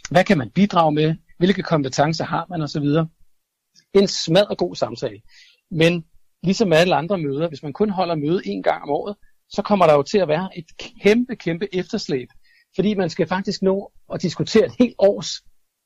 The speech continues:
øh, udvikling, et helt års, øh, udmøntning af opgaver, et helt års ud-, øh, hvad hedder det, indgåen i teams og så videre, og så videre. Og det bliver jo, øh, det bliver jo absurd. Det kan man jo ikke nå i en samtale. Og derfor så tror jeg, at det man,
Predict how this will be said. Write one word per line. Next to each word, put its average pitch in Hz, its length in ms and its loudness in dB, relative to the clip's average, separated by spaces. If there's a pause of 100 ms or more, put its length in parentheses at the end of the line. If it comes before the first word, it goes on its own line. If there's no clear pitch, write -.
øh, 147 420 6
udvikling, 185 460 2
et 143 80 -8
helt 226 200 -2
års, 175 340 -6
øh, 151 300 -2
udmøntning 180 600 -2
af 131 300 0
opgaver, 165 520 2 (480)
et 127 100 -6
helt 208 160 4
års 180 260 0
ud-, 190 220 -6
øh, 143 320 0
hvad 139 120 -2
hedder 143 160 -2
det, 120 480 -4
indgåen 165 640 0
i 156 100 -10
teams 208 480 2
og 135 100 -8
så 147 120 -4
videre, 165 140 4
og 180 60 2
så 156 120 -4
videre. 160 200 2 (560)
Og 131 80 -8
det 226 120 4
bliver 214 140 4
jo, 151 240 4
øh, 170 320 -4
det 214 140 0
bliver 202 180 2
jo 147 200 2
absurd. - 520 0
Det 208 100 -2
kan 202 120 0
man 180 40 -2
jo 180 40 0
ikke 175 160 0
nå 202 280 2 (360)
i 180 140 -2
en 190 200 0
samtale. 151 580 -2 (600)
Og 143 120 -6
derfor 214 200 4
så 208 140 0
tror 202 300 2
jeg, 160 180 4
at 165 100 -6
det 202 120 2
man, 202 180 0